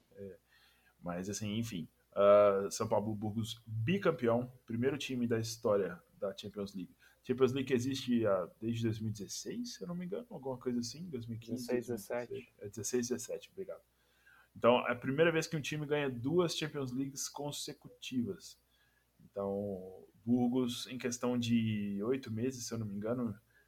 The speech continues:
Speaker 1: é, já faturou mais de dois milhões de euros com a, as premiações da Champions League.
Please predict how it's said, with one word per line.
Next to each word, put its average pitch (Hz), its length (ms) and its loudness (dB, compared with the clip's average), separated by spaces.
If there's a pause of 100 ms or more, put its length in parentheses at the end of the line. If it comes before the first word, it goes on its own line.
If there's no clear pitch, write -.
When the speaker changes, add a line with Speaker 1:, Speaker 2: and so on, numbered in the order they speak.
(180)
Speaker 1:
é, 98 460 2
já 107 140 -2
faturou 113 1000 2
mais 139 220 2
de 139 80 -6
dois 123 220 4
milhões 117 320 2
de 113 120 -2
euros 131 320 0
com 110 380 -12 (160)
a, 98 560 -10 (260)
as 104 140 -8
premiações 110 580 -4
da 101 140 -4
Champions 107 380 -10
League. 131 240 -2